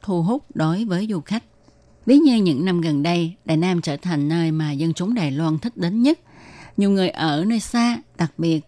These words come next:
đến Đài Nam chỉ là để thưởng thức những món ăn vặt nơi đây, như là canh thịt bò, tôm cuộn vân vân,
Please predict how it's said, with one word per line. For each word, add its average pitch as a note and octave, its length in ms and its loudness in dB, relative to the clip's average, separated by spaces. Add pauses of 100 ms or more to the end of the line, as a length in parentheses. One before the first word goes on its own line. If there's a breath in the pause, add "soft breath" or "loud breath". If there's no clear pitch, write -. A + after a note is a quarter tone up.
đến G3 400 -2
Đài E3 200 -2
Nam G3 340 -2 (420 loud breath)
chỉ E3 200 0
là F3+ 140 -2
để D#3 260 -2
thưởng D#3+ 240 -4
thức D4 180 -2 (160)
những D#3+ 260 2
món G3 260 -2
ăn F3+ 180 -2
vặt D#3 220 -6
nơi F3 180 0
đây, F3 300 -2 (400 loud breath)
như F#3 160 2
là D#3 320 -2 (320)
canh F3+ 200 0
thịt E3 180 -6
bò, D3+ 380 -2 (360 loud breath)
tôm F3+ 200 2
cuộn C#3+ 280 -2
vân E3+ 160 -2
vân, E3 260 0